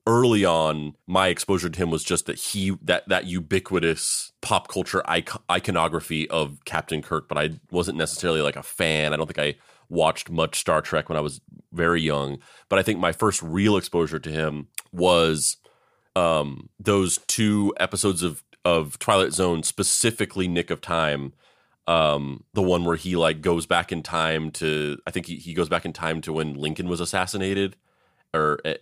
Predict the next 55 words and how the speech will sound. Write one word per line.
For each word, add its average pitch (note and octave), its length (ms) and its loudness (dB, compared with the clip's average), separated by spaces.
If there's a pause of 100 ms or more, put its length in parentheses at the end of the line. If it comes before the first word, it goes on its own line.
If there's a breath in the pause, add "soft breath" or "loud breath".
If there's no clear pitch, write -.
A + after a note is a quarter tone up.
and E2+ 160 0
then E2+ 120 0
he E2 100 -8
goes F2 160 0
back E2+ 160 0
in F2 60 -12
time E2+ 240 -4
to D#2+ 120 -10
another F#2 360 0
time G2+ 260 -4
period. G#2 460 -2 (560 soft breath)
Um, D#2 540 0 (300)
though, G2+ 560 4
th-, F#2+ 300 -6 (140)
basically A2+ 340 4
I F#2 40 6
saw G2+ 200 4
those F#2 140 2
two G2 140 2
episodes F2+ 360 0
and F2 60 4
I E2 40 4
was D#2+ 80 0
like, G2 120 -6
"Oh C3 100 4
yeah, B2+ 260 4
it's, - 300 0
like, F#2 160 0
Captain G#2 380 -2
Kirk G#2 360 0
and F2 120 -4
he's F#2 160 0
in G#2+ 160 4
this." C#2+ 400 -6 (280)
And F#2 80 2
I F2+ 40 4
thought F#2+ 140 0
that F2+ 100 4
was E2 80 -2
kind F2 180 0
of C#2+ 140 -4
interesting E2+ 400 -4
'cause E2+ 100 -2
as D#2+ 140 -2
a D2 40 -12
kid, F2 320 0
I, D2+ 160 -2 (600)
you E2 80 -4
know, D2+ 240 -2 (120)
I, D2+ 200 -4 (160)
I F2 100 0
just E2 220 -6 (160)
didn't F2 180 -2
intellectualize E2 960 0
that D2 200 -4